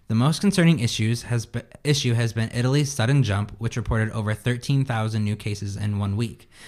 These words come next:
This prompted a countrywide shutdown and house quarantine. In contrast, South Korea saw a dramatic drop in their cases after they instituted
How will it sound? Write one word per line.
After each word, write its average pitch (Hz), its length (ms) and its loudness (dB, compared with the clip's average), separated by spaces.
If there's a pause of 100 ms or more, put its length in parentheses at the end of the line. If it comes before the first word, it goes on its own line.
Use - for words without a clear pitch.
(140)
This 139 160 2
prompted 139 500 2
a 113 140 -4
countrywide 143 600 2
shutdown 104 580 -2
and 107 140 -2
house 107 240 -2
quarantine. 101 580 -6 (260)
In 113 140 -2
contrast, 113 540 -2
South 123 360 -2
Korea 135 240 2
saw 110 260 0
a 107 40 -2
dramatic 107 420 0
drop 113 300 -2
in 110 80 0
their 101 140 0
cases 104 560 -4
after 107 260 0
they 113 140 0
instituted 110 880 -4